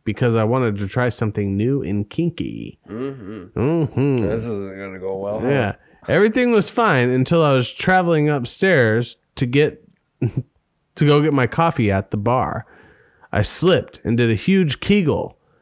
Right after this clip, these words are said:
Speaker 1: and basically got the rocket stuck up inside of me.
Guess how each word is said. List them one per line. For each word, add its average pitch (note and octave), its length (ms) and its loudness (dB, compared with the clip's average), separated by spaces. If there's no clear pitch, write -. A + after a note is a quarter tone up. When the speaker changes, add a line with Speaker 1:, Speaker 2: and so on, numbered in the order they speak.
Speaker 1:
and A2+ 200 0
basically C#3+ 480 2
got A#2 260 -2
the A#2 80 0
rocket - 420 0
stuck - 420 -2
up D#3+ 220 -2
inside B2+ 420 0
of A2 80 0
me. D#2+ 260 -6